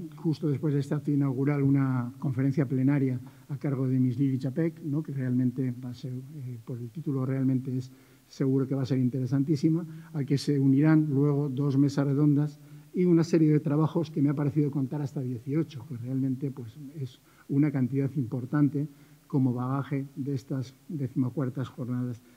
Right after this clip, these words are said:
de estadística, de estadística pública. Trabajos no solamente de proyectos del ine, sino de varias oficinas de estadística de comunidades autónomas, a las que también agradecemos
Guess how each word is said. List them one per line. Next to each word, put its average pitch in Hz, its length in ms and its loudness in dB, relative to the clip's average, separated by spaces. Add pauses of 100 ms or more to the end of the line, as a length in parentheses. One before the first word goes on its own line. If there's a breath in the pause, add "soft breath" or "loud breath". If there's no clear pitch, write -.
(140)
de 131 160 -6
estadística, 120 920 -6
de 139 60 -10
estadística 127 480 -8
pública. 131 380 2
Trabajos 156 540 -4 (340 soft breath)
no 147 140 2
solamente 147 680 2 (100)
de 123 760 -4
proyectos 139 440 -2
del 135 160 2
ine, 151 260 6 (240 loud breath)
sino 135 300 2
de 127 100 0
varias 143 400 0
oficinas 131 480 0
de 127 80 -4
estadística 135 560 -2
de 127 80 -2
comunidades 120 420 -4
autónomas, 139 520 -2 (300 loud breath)
a 156 60 -8
las 120 120 -6
que 131 100 -6
también 127 360 2
agradecemos 123 720 -2